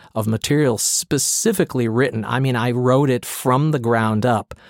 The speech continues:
for blind users. It's based on a Pro Tools one oh one and one ten course, which is like a certification course. There is no certification <laughs> after the fact, but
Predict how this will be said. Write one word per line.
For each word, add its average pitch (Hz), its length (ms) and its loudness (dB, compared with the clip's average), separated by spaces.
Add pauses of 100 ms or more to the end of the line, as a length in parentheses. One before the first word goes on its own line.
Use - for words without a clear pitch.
(220)
for 123 320 0
blind 110 400 2
users. 104 540 -2 (320)
It's 135 200 -2
based 139 640 0
on 123 480 0 (540)
a 101 100 -6
Pro 127 240 0
Tools 117 380 0
one 117 240 2
oh 110 80 2
one 113 560 0 (100)
and 107 220 -6
one 113 300 0
ten 117 420 -2
course, 120 680 0 (680)
which 120 260 -2
is 117 100 0
like - 160 0
a - 40 -4
certification 120 840 0
course. 135 440 2 (640)
There 151 160 4
is 143 180 2
no 127 100 2
certification 120 760 0
<laughs> - 80 0
after 123 420 0
the 110 100 0
fact, 127 500 2 (340)
but 117 520 2